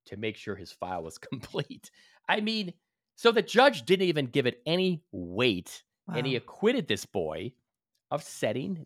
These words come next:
Speaker 1: this fire. And also, one last thing, the famous Miranda versus Arizona decision, which I'm
Speaker 2: Mm-hmm.
Speaker 1: gonna post on the website too,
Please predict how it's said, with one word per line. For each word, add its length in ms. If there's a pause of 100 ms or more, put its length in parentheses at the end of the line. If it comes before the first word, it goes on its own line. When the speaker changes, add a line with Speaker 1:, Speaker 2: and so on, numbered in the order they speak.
(100)
Speaker 1:
this 340 (220)
fire. 640 (480)
And 140
also, 300
one 220
last 240
thing, 340 (800)
the 80
famous 500
Miranda 440
versus 320
Arizona 420
decision, 380
which 120
I'm 60
Speaker 2:
Mm-hmm. 80
Speaker 1:
gonna 100
post 320
on 80
the 100
website 260
too, 360